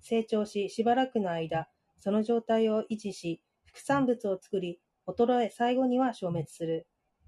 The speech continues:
これらの変化のまず最初は子宮から出てくることであり、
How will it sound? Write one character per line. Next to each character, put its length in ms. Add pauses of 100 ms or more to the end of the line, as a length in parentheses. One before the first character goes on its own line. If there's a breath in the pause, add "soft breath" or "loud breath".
こ 80
れ 100
ら 120
の 140
変 240
化 120
の 120
ま 160
ず 240
最 240
初 120
は 300
子 240
宮 120
か 120
ら 100
出 120
て 100
く 140
る 80
こ 120
と 140
で 140
あ 80
り、 180